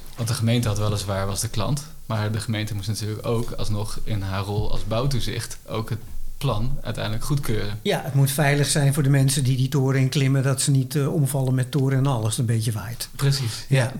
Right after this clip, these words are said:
Speaker 1: Nou, en, eh, dat constructieprincipe, dat ben ik vergeten te noemen, maar dat komt eigenlijk van het People's Pavilion, heet het volgens mij, in Eindhoven. Wat, eh, één of twee jaar geleden daar is gebouwd.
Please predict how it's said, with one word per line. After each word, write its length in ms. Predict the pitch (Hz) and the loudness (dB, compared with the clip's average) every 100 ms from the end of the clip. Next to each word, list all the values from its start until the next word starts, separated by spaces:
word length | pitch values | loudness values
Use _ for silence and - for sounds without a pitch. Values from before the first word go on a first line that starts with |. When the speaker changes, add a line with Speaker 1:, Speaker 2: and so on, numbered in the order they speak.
| - - - - - - - - | -12 -16 -18 -20 -20 -20 -18 -6
Speaker 1:
Nou, 220 | 107 - | -4 -4
en, 280 | - 120 135 | 0 0 0
eh, 260 | 120 113 113 | 2 2 4
dat 180 | 113 110 | 2 0
constructieprincipe, 1000 | 113 - 165 151 139 120 165 147 156 | -2 0 -2 -2 0 0 0 0 0
dat 320 | 156 107 - - | -2 -4 -8 -6
ben 120 | 107 | -6
ik 60 | |
vergeten 360 | 104 - 110 98 | -4 -4 -4 -4
te 120 | - | -4
noemen, 300 | 98 117 165 | -2 0 0
maar 120 | 143 110 | 0 0
dat 180 | 113 | -2
komt 180 | - 139 - | -2 -2 -2
eigenlijk 380 | 156 151 113 113 | -2 0 0 0
van 200 | 117 110 | 0 0
het 200 | 104 - - - - - - - | -2 -4 -6 -8 -10 -10 -12 -6
People's 380 | 180 165 139 - | -4 -2 -2 0
Pavilion, 600 | 123 110 135 143 110 127 | 0 0 2 2 2 0
heet 220 | 107 107 | 0 -2
het 120 | 110 | -6
volgens 320 | - 107 107 | -6 -6 -4
mij, 360 | 98 92 135 151 - - - - - | -4 -4 -6 -6 -10 -18 -18 -18 -8
in 300 | 127 113 117 | 0 2 2
Eindhoven. 680 | 110 151 143 98 101 92 - - - - - - - - | 0 0 0 -2 -2 -4 -8 -10 -14 -20 -20 -20 -20 -16
Wat, 340 | - 107 104 - - | -4 -2 -2 -6 -6
eh, 320 | 107 98 98 107 - - - - | -4 -2 -2 -2 -6 -14 -14 -4
één 160 | 120 | 0
of 80 | 107 | 0
twee 160 | 131 113 | 0 2
jaar 140 | 104 | 2
geleden 360 | - 110 120 110 | 2 2 2 2
daar 200 | 107 104 | 0 -2
is 80 | |
gebouwd. 500 | - 107 104 - 151 | -4 -4 -4 -2 -4